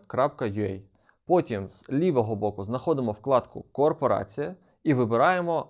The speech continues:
«Акціонера». Тут є всі відомості, що знаходяться в публічному доступі. Зокрема, річні звіти з фінансовою інформацією, які можна завантажити. Для приватних підприємств все трохи складніше. Зазвичай їх звітності немає в публічному доступі.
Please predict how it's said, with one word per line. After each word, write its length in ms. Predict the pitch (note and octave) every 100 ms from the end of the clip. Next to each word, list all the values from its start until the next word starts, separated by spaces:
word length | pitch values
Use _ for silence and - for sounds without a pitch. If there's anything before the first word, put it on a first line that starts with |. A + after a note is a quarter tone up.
| -
«Акціонера». 600 | E3 D#3+ - A#2+ G2 G2+ G#2 - _ _ _
Тут 220 | - D3+ C#3
є 80 |
всі 440 | A2+ - - F#3 D#3+
відомості, 720 | F3 F3 D#3+ D#3+ - C#3 C3+ _ -
що 200 | - A2+
знаходяться 560 | G#2+ - D3+ D3 C#3
в 60 | -
публічному 580 | A2+ G#2 C3+ - A#2 G#2+
доступі. 440 | G#2 - G2+ - G#2+ _ _ _ _ _ _ G#2+
Зокрема, 520 | A2 C#3 D3+ G3 G3
річні 400 | A2+ A#2+ - C3+
звіти 340 | A2 A#2 G#2+ G2
з 60 |
фінансовою 500 | A#2 A2 G#2 - G2+
інформацією, 720 | G2 C3 F3 G#3 G#3 F3+ D3+
які 220 | G#2+ -
можна 280 | A2 B2+ B2
завантажити. 680 | G#2 D3 A2 - F#2+ - - _ _ -
Для 120 | A2
приватних 500 | A2 C#3+ G#3+ G#3+ G3+
підприємств 540 | G3 - F#3 F#3 - -
все 280 | - C3 C#3+
трохи 380 | A#2+ B2+ B2+
складніше. 600 | A2+ - G#2 F2 F#2+ - - _ _ _ _ _
Зазвичай 540 | A2+ G#2+ C3 G3+ G3 F#3 -
їх 260 | A2+ C#3+ A#2+
звітності 540 | C#3+ F3 D#3 - A#2+
немає 540 | G2+ C3 D#3 D#3 C#3
в 100 | A#2
публічному 540 | - G2+ A#2+ - B2+ A#2
доступі. 460 | G#2 G2 - -